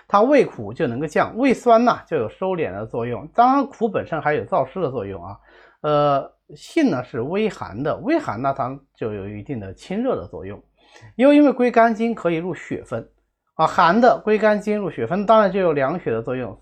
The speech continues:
对吧？所以它有很好的凉血止血的作用，胃酸能敛嘛，收敛，敛血就是止血，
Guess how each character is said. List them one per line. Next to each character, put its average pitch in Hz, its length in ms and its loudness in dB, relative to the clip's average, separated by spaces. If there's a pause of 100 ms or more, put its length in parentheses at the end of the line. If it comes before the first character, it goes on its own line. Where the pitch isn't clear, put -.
(100)
对 151 100 -4
吧？ 120 240 -2
所 143 120 -8
以 135 60 -8
它 147 140 -4
有 113 220 -6
很 160 240 -8
好 117 160 -2
的 110 120 -6
凉 123 200 -6
血 107 160 -10
止 147 160 -12
血 117 140 -10
的 98 80 -10
作 113 100 -10
用， 131 140 -10
胃 196 120 0
酸 160 240 -6
能 139 140 -6
敛 151 180 -6
嘛， 95 180 -18
收 302 240 -2
敛， 220 220 -4 (460)
敛 185 320 6
血 123 240 -2
就 160 160 -4
是 117 140 -8
止 101 200 -14
血， 85 240 -14